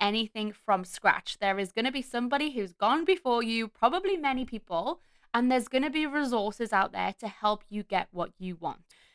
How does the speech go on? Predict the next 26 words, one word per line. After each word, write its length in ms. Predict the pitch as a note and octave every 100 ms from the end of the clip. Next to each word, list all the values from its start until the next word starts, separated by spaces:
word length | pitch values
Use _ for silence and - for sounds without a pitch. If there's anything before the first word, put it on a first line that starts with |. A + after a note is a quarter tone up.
| _ -
And 160 | D#4
when 200 | D#4+ E4
you 180 | F4+ G#4
have 340 | G4 C#4+ A3+ A3
this, 300 | F#3+ - B3
when 260 | B3+ C4 D#4
you 140 | F4
have 240 | E4 A#3 G#3
a 80 |
really 380 | G3 G#3+ B3 D4+
clear 280 | D#4+ D4+ C4+
vision 360 | G3+ G3 - F#3
or 140 | F#3+ -
goal 280 | G#3 A3 C4
in 120 | B3
mind 220 | F#3+ F#3
for 80 | G3+
something 360 | - A3+ C4
that 160 | B3 A3
you 140 | G#3+
wanna 240 | G#3 A3 C4
create 500 | - A#3 F#3+ F#3+ -
or 60 | F#3+
you 180 | F3+
wanna 260 | F3+ G3+ C4+
achieve, 680 | - - - G3 - A3+